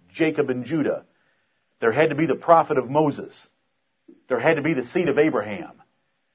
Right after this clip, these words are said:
that would come and bear the sins of His elect people. What is truth? And when he had said this, he went out again unto the Jews. Remember, they wouldn't come in the judgment hall.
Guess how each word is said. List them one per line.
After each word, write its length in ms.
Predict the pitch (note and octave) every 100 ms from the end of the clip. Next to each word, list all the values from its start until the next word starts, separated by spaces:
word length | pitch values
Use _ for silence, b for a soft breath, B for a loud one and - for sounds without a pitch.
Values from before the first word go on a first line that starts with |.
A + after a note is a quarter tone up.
| _ _ _ _ _
that 120 | A2
would 160 | A2+ A2
come 460 | F3 F3 F2+ E2+
and 140 | G2 G2
bear 180 | C3+ B2+
the 80 |
sins 640 | A2 - D#3+ F2 E2 F#2+ - _ _ _
of 140 | G2 G#2
His 140 | A2+
elect 360 | G#2+ B2 B2 -
people. 440 | C3+ A#2+ - - _ _ _ _ _ _ _ _ _ _ _ _ _ _ _ _ _ _ _ _ _ _ _ _ _ _ _ _ _ _ _ _ _ _ _ _ _
What 200 | B2 B2
is 200 | G#2+ -
truth? 400 | - G2 - - _ _ _ _ _ _ _ _ _ _ _
And 160 | - F2
when 100 | A2+
he 80 | G#2+
had 120 | F#2
said 260 | - A2
this, 380 | F#2+ A2 A#2+ - _ _ _
he 100 | -
went 240 | G2 A#2 B2+
out 100 | A#2
again 280 | G#2+ B2 A#2+
unto 160 | A2+
the 80 | G#2
Jews. 340 | F#2+ B2+ A#2+
Remember, 260 | - A#2 A#2+
they 100 | A#2+
wouldn't 280 | B2 C3 B2
come 220 | D3 B2+
in 40 |
the 80 | G#2
judgment 400 | F#2+ A2 G2 F#2+
hall. 420 | F#2 F#2+ D2 C#2